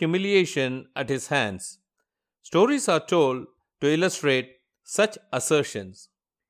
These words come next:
In the Vaishnava Puranas, you see the reverse. They contain stories to support the view that Vishnu is superior to Shiva. Is Shiva a god,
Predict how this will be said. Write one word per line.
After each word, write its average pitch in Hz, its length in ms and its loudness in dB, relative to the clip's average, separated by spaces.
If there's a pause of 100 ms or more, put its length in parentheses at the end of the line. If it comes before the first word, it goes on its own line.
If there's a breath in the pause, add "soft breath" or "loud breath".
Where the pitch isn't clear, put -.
(280)
In 147 80 -4
the 143 80 4
Vaishnava 185 400 2
Puranas, 147 720 0 (200)
you 156 140 0
see 262 220 -2
the 233 160 4
reverse. 101 560 -2 (360)
They 196 240 4
contain 120 680 -4 (160)
stories 220 500 2
to 165 140 -2
support 175 580 0
the 139 120 4
view 123 420 0 (340 soft breath)
that 143 320 2
Vishnu 202 380 4 (100)
is 160 180 2
superior 131 500 -2
to 202 240 0
Shiva. 135 520 0 (840)
Is 190 160 0
Shiva 247 220 4 (140)
a 285 40 2
god, 202 520 6